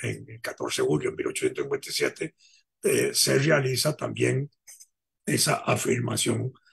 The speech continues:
del territorio, de manera que ahí se iban consolidando ese tipo de decisiones alrededor de esto. La, la guerra del cincuenta y seis finalmente resolvió el problema del límite limítrofe con Nicaragua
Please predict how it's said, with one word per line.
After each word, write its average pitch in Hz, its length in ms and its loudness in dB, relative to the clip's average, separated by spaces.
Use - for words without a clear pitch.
del - 200 -2
territorio, - 760 -4
de 101 60 -8
manera 127 360 -4
que 123 380 -2
ahí 127 240 2
se - 140 2
iban 143 300 2
consolidando 131 1040 2
ese 127 280 2
tipo 127 520 0
de 117 160 4
decisiones - 880 0
alrededor 113 440 2
de 135 140 4
esto. - 220 0
La, 123 460 2
la - 120 4
guerra - 340 4
del 127 100 4
cincuenta - 440 0
y 143 40 2
seis 135 460 2
finalmente 123 640 2
resolvió 123 520 2
el 120 80 0
problema 123 340 2
del 117 80 -2
límite 123 580 -2
limítrofe 117 600 -4
con 123 180 -4
Nicaragua 117 600 -2